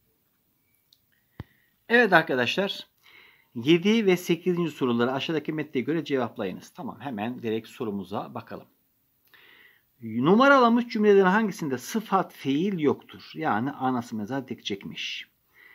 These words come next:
Bir nolu cümleye bakıyorum. Ülkemizdeki görülesi yerlerden biri. Nasıl yer? Görülesi. Bakın bu esi genelde öğrencilerimizin karıştırır. Bakın yıkılası ev,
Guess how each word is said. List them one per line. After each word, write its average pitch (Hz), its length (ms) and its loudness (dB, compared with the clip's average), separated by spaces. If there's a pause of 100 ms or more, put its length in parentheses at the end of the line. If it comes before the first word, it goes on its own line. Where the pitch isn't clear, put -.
(320)
Bir 202 180 4
nolu 180 260 0
cümleye 156 340 -4
bakıyorum. 127 760 -2 (1120)
Ülkemizdeki 170 800 -2
görülesi 143 500 -2
yerlerden 139 480 -4
biri. 104 240 -4
Nasıl 165 280 -4
yer? 180 320 2 (140)
Görülesi. 135 480 -2
Bakın 147 280 -8
bu 135 60 -8
esi 139 360 -8
genelde 143 380 -4
öğrencilerimizin 131 480 -2
karıştırır. 117 400 -10
Bakın 95 140 -10
yıkılası 139 880 -2
ev, 120 340 0